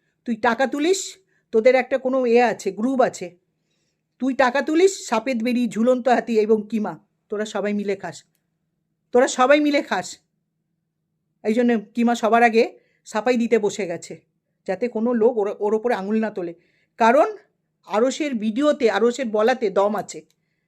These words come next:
তোরা যখন শিখিয়ে দিতিস, টিনাকে একটা ভাষা অবধি ইউজ করেছিল, টিনাকে বেশ্যা প্রমাণ করাতে গেছিলিস তুই আর কিমা এবং ওর ওই যে ভেড়া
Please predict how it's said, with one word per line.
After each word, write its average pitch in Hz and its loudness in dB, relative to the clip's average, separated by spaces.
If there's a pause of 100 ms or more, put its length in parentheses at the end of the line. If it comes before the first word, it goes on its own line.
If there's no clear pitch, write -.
(600)
তোরা 214 4
যখন 269 4
শিখিয়ে 320 0
দিতিস, 269 0 (1120)
টিনাকে 285 2
একটা 269 2
ভাষা 214 -4
অবধি 269 0
ইউজ 247 -4
করেছিল, 226 0
টিনাকে 233 -4
বেশ্যা 240 0
প্রমাণ 269 -2
করাতে 240 0
গেছিলিস 202 -6 (380)
তুই 233 0
আর 247 -2
কিমা 196 -6 (420)
এবং 202 0
ওর 226 2 (540)
ওই 185 -8
যে 185 0 (800)
ভেড়া 202 -4